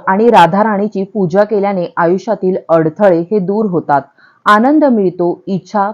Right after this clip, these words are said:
पूर्ण होतात. हा सण हिवाळ्यापासून वसंत ऋतूमध्ये संक्रमणाचे प्रतीक आहे, जो नवीन सुरुवात आणि समृद्धीचे सुद्धा प्रतीक आहे.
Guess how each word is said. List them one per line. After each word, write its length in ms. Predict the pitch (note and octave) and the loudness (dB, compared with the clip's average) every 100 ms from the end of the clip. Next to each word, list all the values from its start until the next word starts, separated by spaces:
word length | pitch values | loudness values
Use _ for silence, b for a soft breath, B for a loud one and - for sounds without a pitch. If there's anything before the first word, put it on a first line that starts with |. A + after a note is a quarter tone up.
| A3 | -2
पूर्ण 240 | G#3 F#3 | 0 0
होतात. 400 | G3 E3+ - C3+ - _ _ _ F#3+ | -2 -4 0 -2 -2 _ _ _ 0
हा 120 | F#3+ | 0
सण 260 | A#3+ G3+ | 0 -2
हिवाळ्यापासून 920 | G3 G3 G3 F3+ F3+ G3 G#3+ A3 F#3+ | -4 -4 0 4 2 2 -2 -2 -4
वसंत 400 | F3 E3+ A3+ A#3 | -2 -4 -4 -4
ऋतूमध्ये 680 | A#3 G3+ D#3 G3+ G3+ E3+ E3 F3+ b b - | 0 -2 -2 -4 -4 -2 -4 -4 b b -8
संक्रमणाचे 720 | G3+ F3 F#3 G3 G#3 G3+ F3 | -6 -2 -2 -2 -4 -4 -6
प्रतीक 440 | F3+ D#3+ D#3 F3 | -4 -4 -2 -4
आहे, 220 | E3 D#3 C#3+ _ _ _ _ _ F#3+ | -4 -6 -10 _ _ _ _ _ -6
जो 220 | F#3+ G#3+ | 0 2
नवीन 360 | G#3+ F#3 B3 | 2 2 0
सुरुवात 360 | C#4 G#3+ F3+ F3 - | 0 0 2 0 -2
आणि 160 | F#3+ A3+ | -6 -4
समृद्धीचे 760 | G#3+ F3+ G#3+ F#3 F#3+ F#3 G3 | -4 -2 -2 -2 -4 -4 -6
सुद्धा 380 | G#3+ G3+ D#3 F#3 | -6 -8 -6 -6
प्रतीक 400 | G3 D3+ E3+ E3+ | -4 -2 -2 -2
आहे. 200 | D3 | -2